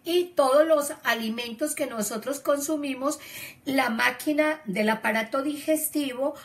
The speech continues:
hace un proceso y lo convierte en moléculas simples. ¿Para qué lo convierte en moléculas simples? Me encanta tu mapa mental.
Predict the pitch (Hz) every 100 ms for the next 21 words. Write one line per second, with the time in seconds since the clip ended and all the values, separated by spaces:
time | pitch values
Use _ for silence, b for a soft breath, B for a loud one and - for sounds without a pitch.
0 | B 220 226 247 262 269 269 285 311 311
1 | 277 247 269 269 B B - 262 240 277
2 | 269 254 226 214 240 254 - 254 277 -
3 | 185 196 190 185 214 202 196 - - -
4 | 302 196 - - - B B B 294 277
5 | 294 302 294 311 330 349 294 254 294 302
6 | 320 277 - 294 294 277 - - - 339
7 | 277 214 - - - - _ _ _ _
8 | _ _ _ _ _ - 202 208 208 226
9 | 208 254 - 214 196 - 226 220 185 220
10 | 208